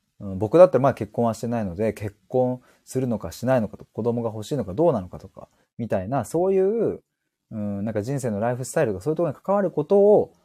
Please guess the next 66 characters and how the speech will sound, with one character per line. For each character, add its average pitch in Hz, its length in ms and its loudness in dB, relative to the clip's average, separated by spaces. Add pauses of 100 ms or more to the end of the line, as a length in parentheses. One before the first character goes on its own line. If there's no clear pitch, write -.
(120)
話 190 300 -4
す - 80 -16
こ 165 120 -4
と 262 160 -2
が 233 140 6
自 110 160 -4
己 - 40 -6 (140)
開 123 280 -2
示 107 120 -6
と 107 120 -2
捉 107 200 0
え 107 60 4
る 90 100 -4
人 - 140 -10
も 85 100 -10
い 85 40 -10
れ 90 80 -8
ば、 120 340 -2 (540)
う 107 60 -8
ん、 101 220 -6
そ 135 80 0
れ 175 80 2
こ 185 100 4
そ 92 260 0 (220)
別 117 100 -8
に 107 80 -4
そ - 120 -2
れ 196 100 6
っ - 40 4
て 185 320 0
別 143 240 -2
に 143 80 -2
な 143 100 -2
ん 135 60 -6
か 127 60 -8
普 - 100 -16
通 147 240 0
に、 135 300 -4 (220)
え、 131 160 -4 (220)
な 113 100 -8
ん - 20 -8
か 101 80 -4
自 104 120 -6
己 - 40 -20 (120)
開 175 120 4
示 104 120 -2
と - 60 -14
か 90 120 -6
じ 92 60 -6
ゃ 92 40 -6
な 92 80 -6
く - 100 -20
て 82 260 -12 (120)
割 104 160 -6
と - 60 -6
話、 104 300 -4 (100)
話 127 320 -6
す 90 60 -4
よ - 100 -10
ね、 87 180 -10
み 92 100 -10
た 90 80 -6
い 80 40 -10
な 80 60 -12
人 90 200 -6
も 87 200 -10